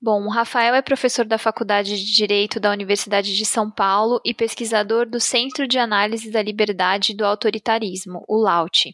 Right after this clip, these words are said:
Com artigos publicados no Brasil e no exterior, escreve regularmente para a Folha de São Paulo e a revista Piauí. É coautor de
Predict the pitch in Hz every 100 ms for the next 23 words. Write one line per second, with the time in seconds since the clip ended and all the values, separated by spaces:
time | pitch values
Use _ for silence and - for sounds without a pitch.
0 | _ - 226 220 - - 262 269 269 247
1 | 247 214 202 208 208 196 202 202 208 202
2 | 202 - 214 190 208 214 208 - - -
3 | 214 208 226 214 233 247 233 220 202 208
4 | - 190 196 208 202 - 214 202 190 180
5 | 196 214 220 214 208 208 208 - 214 220
6 | 220 226 175 175 - 214 208 - 226 240
7 | 240 233 214 214 - - 190 202